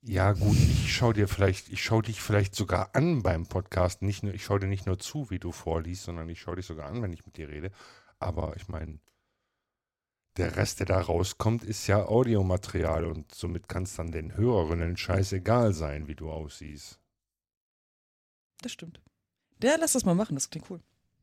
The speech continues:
Speaker 1: Das klingt echt gut. Das
Speaker 2: Mhm.
Speaker 1: sollten wir im Hinterkopf behalten. Vielleicht in zweitausendfünfundzwanzig oder so.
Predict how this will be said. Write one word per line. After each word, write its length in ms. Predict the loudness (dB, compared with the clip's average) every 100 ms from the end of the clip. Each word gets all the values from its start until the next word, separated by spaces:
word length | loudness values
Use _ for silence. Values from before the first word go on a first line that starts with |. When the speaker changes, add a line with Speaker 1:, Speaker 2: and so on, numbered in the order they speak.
| _
Speaker 1:
Das 180 | -20 -16
klingt 220 | -12 -12 -12
echt 160 | -16
gut. 260 | -16 -16 -20 _ _ _ _ _ _ _
Das 140 | -4
Speaker 2:
Mhm. 40 | 2
Speaker 1:
sollten 240 | 2 2
wir 80 | 0
im 80 | 0
Hinterkopf 440 | -2 -2 -6 -10
behalten. 400 | -6 -4 -4 -8
Vielleicht 320 | -4 -2 -2
in 100 | -4
zweitausendfünfundzwanzig 1800 | -6 0 4 6 4 4 0 4 4 6 4 4 4 4 4 2 -2 0
oder 240 | 0 0
so. 280 | -2 2 4